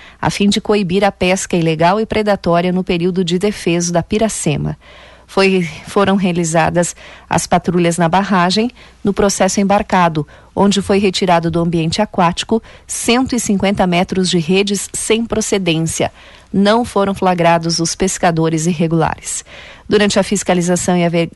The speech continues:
averiguação de possíveis locais de caça, também em muitos capões, no sábado, os policiais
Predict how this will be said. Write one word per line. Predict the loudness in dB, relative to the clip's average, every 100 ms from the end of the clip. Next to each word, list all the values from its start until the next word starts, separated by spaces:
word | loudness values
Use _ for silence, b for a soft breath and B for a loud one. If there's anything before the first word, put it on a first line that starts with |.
| -2
averiguação | 0 2 0 0 0
de | 0
possíveis | -2 -2 0 0 0
locais | -2 0 0 0
de | -2
caça, | 0 0 0 -4
também | -2 2 2 2 0
em | 0
muitos | 0 0 -2 -4 -6
capões, | -2 -2 0 0 0 -2 -4 -4
no | -2 -2
sábado, | 0 0 0 0 0 -4 B B B B
os | -2 -2
policiais | 0 -2 -2 -4 0 0 0 -4 -6